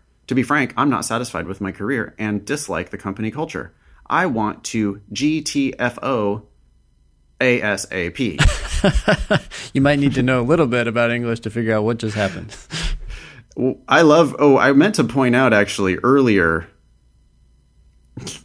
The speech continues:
Speaker 1: Rob, I never, me-, I didn't read Rob's email. Rob was the one who got the urgent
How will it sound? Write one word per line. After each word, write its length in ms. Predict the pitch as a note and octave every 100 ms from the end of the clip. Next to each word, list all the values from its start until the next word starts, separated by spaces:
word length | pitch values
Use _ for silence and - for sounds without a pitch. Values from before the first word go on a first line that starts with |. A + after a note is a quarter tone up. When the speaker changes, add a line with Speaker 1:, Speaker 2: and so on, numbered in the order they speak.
| _ _
Speaker 1:
Rob, 420 | A2+ A2+ E2+ D#2+
I 80 | G#2
never, 260 | C3 C#3 A#2+
me-, 140 | A2+
I 100 | A2
didn't 260 | A2+ C#3+ B2
read 260 | G#2+ G#2+
Rob's 420 | F#2+ F#2 F#2+ G2 F#2+
email. 340 | G#2+ A2 A2+
Rob 280 | A2+ A#2 C3
was 100 | C3
the 80 | A2+
one 180 | A2+ A2
who 160 | A2
got 280 | G2+ G2 -
the 180 | G2 F2
urgent 400 | G2 G2 G#2+ G2+